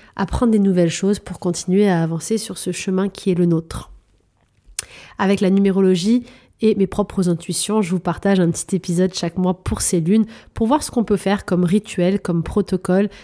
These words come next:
ce qu'on a à apprendre. Et maintenant, je propose aussi toujours un petit voyage intérieur ou un exercice qui va avec la lune. Donc la prochaine lune, c'est une nouvelle lune, c'est le dix février, c'est une nouvelle lune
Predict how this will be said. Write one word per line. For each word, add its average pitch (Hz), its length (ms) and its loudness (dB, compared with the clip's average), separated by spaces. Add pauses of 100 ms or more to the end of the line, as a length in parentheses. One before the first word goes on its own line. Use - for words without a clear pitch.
(100)
ce - 100 -12
qu'on 190 180 2
a 226 60 4
à 190 200 4
apprendre. 180 520 -2 (300)
Et 196 80 2
maintenant, 185 380 0
je 185 120 -2
propose 175 440 -2
aussi 175 180 -4
toujours 185 320 -4
un 180 80 0
petit 175 300 -6
voyage 180 380 2
intérieur 170 580 -2 (340)
ou 220 80 2
un 202 120 4
exercice 175 600 -2
qui - 180 -4
va 185 140 2
avec 170 220 0
la 165 100 -2
lune. 123 240 -4 (1040)
Donc 202 140 -2
la 262 80 4
prochaine 233 680 0
lune, 202 320 2
c'est - 260 -2
une 175 140 2
nouvelle 185 340 2
lune, 165 380 0
c'est - 260 -2
le 170 80 2
dix 165 140 -2
février, 180 800 0
c'est - 340 -6
une 185 80 0
nouvelle 185 320 2
lune 202 240 4